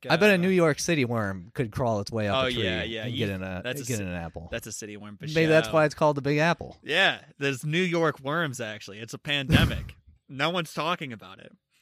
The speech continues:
Speaker 2: The New York worms are taking over. They got gangs and stuff, dude. It's, be careful. Hide yourself out there.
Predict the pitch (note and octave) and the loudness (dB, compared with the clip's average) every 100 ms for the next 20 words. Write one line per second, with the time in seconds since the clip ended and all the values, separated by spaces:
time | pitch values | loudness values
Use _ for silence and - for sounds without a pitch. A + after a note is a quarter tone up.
0 | _ C3+ C#3 G3+ B3+ B3 G3+ G#3 E3 C#3+ | _ -6 0 4 4 4 4 0 0 2
1 | F3 D3+ D#3+ C#3 A2 F#3+ B2+ A2 C#3+ F3+ | 2 2 -4 -4 -2 -2 -2 0 2 2
2 | F3 D3+ A#2+ - A#2 A2+ - A2+ A#2 - | 0 -6 -8 -10 -10 -10 -14 -12 -12 -16
3 | - _ _ _ - F3 - - - _ | -20 _ _ _ -4 -4 -4 -16 -18 _
4 | _ _ _ _ _ D3+ D3+ D#3+ - - | _ _ _ _ _ -8 -2 -4 -4 -14
5 | - _ _ _ _ - E3 C3+ - G2 | -20 _ _ _ _ -2 0 0 -8 -12
6 | - - - - A2+ | -16 -18 -16 -16 -18